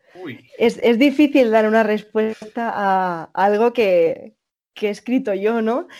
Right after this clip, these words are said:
Speaker 2: Pero de momento no lo tenía planteado. Igual, igual me gustaría recibir respuestas, ¿no? De otra, de otras, de otras artistas que, que quieran hacerlo.
Speaker 1: Eso es lo que te iba a
Speaker 2: Sería muy
Speaker 1: preguntar
Speaker 2: guay.
Speaker 1: ahora, que si te gustaría recibir una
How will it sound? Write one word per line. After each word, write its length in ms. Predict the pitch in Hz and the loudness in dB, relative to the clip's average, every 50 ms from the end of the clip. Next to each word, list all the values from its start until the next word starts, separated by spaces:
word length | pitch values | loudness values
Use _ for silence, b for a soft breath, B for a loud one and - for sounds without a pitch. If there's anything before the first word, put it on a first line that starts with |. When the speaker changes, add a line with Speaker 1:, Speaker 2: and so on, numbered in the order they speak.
| B B B B B _ | B B B B B _
Speaker 2:
Pero 580 | - 233 220 214 214 208 202 196 190 180 170 165 165 165 170 165 _ _ _ _ _ _ _ _ _ _ _ _ _ - - | -2 0 2 2 2 2 2 2 2 0 -2 -4 -8 -12 -16 -18 _ _ _ _ _ _ _ _ _ _ _ _ _ -20 -10
de 120 | - 220 240 | -4 -2 0
momento 360 | 226 220 220 226 240 311 349 | 0 0 0 -2 -2 -2 -2
no 60 | 294 | 0
lo 140 | 247 240 240 | 0 2 0
tenía 260 | 247 226 214 208 220 | 0 0 0 -2 -2
planteado. 680 | 226 269 254 240 190 180 180 170 180 190 165 175 - _ _ _ _ _ _ _ _ _ | -2 -2 -4 -4 -4 -4 -4 -2 -2 -4 -6 -8 -12 _ _ _ _ _ _ _ _ _
Igual, 420 | - 226 214 220 226 262 269 - | -6 -2 0 0 0 0 -2 -4
igual 460 | - 202 214 208 214 226 233 233 226 226 | -4 -2 0 0 0 0 -2 -4 -6 -4
me 100 | 220 214 | -6 -6
gustaría 440 | 208 214 214 - 202 196 202 208 220 | -6 -8 -6 -6 -4 -2 -2 -2 -2
recibir 380 | 226 220 - 226 202 196 190 196 220 220 | -4 -6 -6 -6 -6 -6 -6 -6 -8 -8
respuestas, 580 | - 214 - _ - 208 196 202 _ 190 180 180 | -8 -10 -10 _ -8 -8 -8 -8 _ -12 -10 -8
¿no? 140 | 196 196 220 | -6 -2 0
De 80 | 247 | 0
otra, 360 | 240 202 208 202 190 175 180 175 | 0 0 0 -2 -2 0 -2 -4
de 120 | 185 185 | -6 -8
otras, 760 | 180 180 202 202 190 175 170 170 165 160 254 277 - - _ _ B B B B B B B B B B B B B B B _ _ | -8 -6 -6 -4 -4 -2 -4 -4 -6 -8 -10 -14 -18 -20 _ _ B B B B B B B B B B B B B B B _ _
de 140 | 208 214 226 | -4 -2 0
otras 200 | 202 226 233 214 | 0 0 0 0
artistas 500 | 220 208 208 - 226 220 - 240 233 233 | -2 -2 -2 -4 -6 -2 -2 -4 -4 -2
que, 220 | - 208 190 175 | -2 -2 -2 -2
que 140 | - 196 190 | -4 -6 -4
quieran 280 | - 202 190 196 190 | -2 -2 0 0 0
hacerlo. 460 | 185 180 185 196 190 190 208 226 277 - _ B B B B 127 - | -2 -2 -2 -2 -2 -2 -2 -4 -6 -8 _ B B B B -20 -20
Speaker 1:
Eso 140 | 127 127 139 | -16 -10 -6
es 60 | 139 | -4
lo 100 | 143 139 | -4 -2
que 60 | 139 | 2
te 80 | 185 202 | 4 4
iba 80 | 208 | 4
a 20 | 202 | 4
Speaker 2:
Sería 0 | |
muy 100 | 208 202 | 2 0
Speaker 1:
preguntar 260 | 196 185 185 180 170 | 0 -2 -2 -2 -2
Speaker 2:
guay. 100 | - 110 | -2 -2
Speaker 1:
ahora, 260 | 117 120 117 113 - _ _ _ _ | -2 -4 -6 -8 -10 _ _ _ _
que 100 | - 123 | -18 -16
si 80 | 120 | -14
te 100 | 117 120 | -12 -12
gustaría 600 | 117 117 110 101 113 110 113 117 120 123 127 131 127 | -10 -8 -8 -8 -8 -8 -6 -4 -2 0 0 0 -2
recibir 480 | 127 123 127 123 117 117 120 123 123 | -4 -8 -12 -14 -14 -12 -10 -10 -10
una 580 | 123 120 120 117 117 113 113 113 110 110 113 | -10 -10 -10 -10 -10 -10 -12 -12 -14 -16 -18